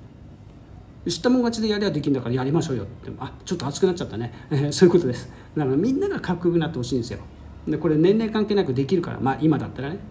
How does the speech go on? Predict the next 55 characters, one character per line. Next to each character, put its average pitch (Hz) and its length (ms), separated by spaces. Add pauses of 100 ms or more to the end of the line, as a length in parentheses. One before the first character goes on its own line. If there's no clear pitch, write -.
(480)
う 131 60
ん。 107 260 (340)
百 - 300
年 202 240
後 208 80
だ 208 100
っ - 60
た 110 60
ら 110 80
ね、 139 300
あ 127 120
の、 117 320
若 127 260
者 123 200
が 120 140
バ 123 220
リ 123 60
バ 135 120
リ 117 80
バ 113 120
リ 107 100
や 104 60
っ - 40
ち - 60
ゃ 104 40
っ - 20
て - 60
さ、 135 100
も 117 120
う - 20
ダ 123 80
メ 131 100
か 117 60
も 113 80
し 113 100
れ 113 80
な - 20
い。 - 100
今、 208 360 (140)
み 196 120
ん 202 40
な 185 60
知 - 140
ら 233 80
な 240 80
い - 20
人 226 140
が 135 120
結 - 180
構 131 100
多 120 40
い 117 40
か 104 100
ら 101 60
さ。 - 60